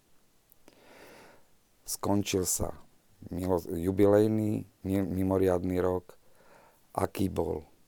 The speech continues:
Skončil sa, pokračuje ďalej. A o tom sa budeme dnes večer rozprávať s našimi hostiami. Do relácie pri-, prijali pozvanie františkán páter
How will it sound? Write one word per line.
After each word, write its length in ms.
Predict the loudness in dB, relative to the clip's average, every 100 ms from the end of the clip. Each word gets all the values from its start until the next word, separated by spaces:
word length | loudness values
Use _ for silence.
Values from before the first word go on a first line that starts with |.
| _ _ _ _ -10
Skončil 480 | -2 0 0 0 0
sa, 160 | 0 -6
pokračuje 720 | -6 -6 -4 -4 -4 -4 -6
ďalej. 480 | -2 -2 0 -2 -4 -10 -16 -20 -20 _ _ -14
A 60 | -8
o 80 | -6
tom 220 | 2 2
sa 140 | 4 4
budeme 480 | 4 4 0 -2 -6
dnes 320 | -6 -2 -2 0
večer 340 | -2 -2 -6 -2
rozprávať 800 | 4 4 2 0 2 2 0 -2
s 40 |
našimi 480 | -6 -4 -4 -4 -2
hostiami. 640 | -2 0 0 0 0 -2 -8 -18 -20 -20 -20 -20 -20 -18 -18 -20 -20 -20 -20 -20 -18 -16 -2
Do 320 | 2 4 6
relácie 580 | 8 8 6 4 4 4
pri-, 340 | 4 4 4 0 -8
prijali 460 | -2 2 4 2 0
pozvanie 840 | 0 2 4 2 2 -2 -4 -6 -12 _ _ _ _ 0
františkán 840 | 2 2 0 -6 -6 -4 -4 -6 -12 _
páter 560 | -2 -2 0 -2 -2